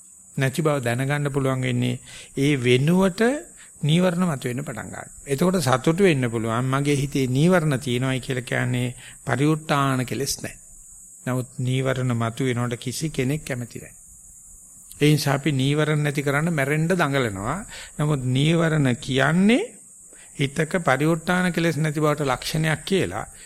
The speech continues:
තේරුම් ගත්තොත් නීවරණ ප්‍රශ්න තියෙන්නේ භාවනා ලෝකේ විතරයි. භාවනාවට පෙළඹිච්ච නැති මනුස්සයාට නීවරණ මුරුක්කු වගේ එකක්ද, ඉස්කිරිඤ්ඤා වගේ එකක්ද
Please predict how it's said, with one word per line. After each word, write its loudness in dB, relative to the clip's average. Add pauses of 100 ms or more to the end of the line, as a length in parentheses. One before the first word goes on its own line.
(140)
තේරුම් 2
ගත්තොත් -2 (460)
නීවරණ 0
ප්‍රශ්න -6
තියෙන්නේ -4
භාවනා 0
ලෝකේ -2
විතරයි. -10 (1400)
භාවනාවට 0
පෙළඹිච්ච -2
නැති -2
මනුස්සයාට -2 (200)
නීවරණ -2
මුරුක්කු -2
වගේ 0
එකක්ද, -4
ඉස්කිරිඤ්ඤා -2
වගේ 0
එකක්ද -4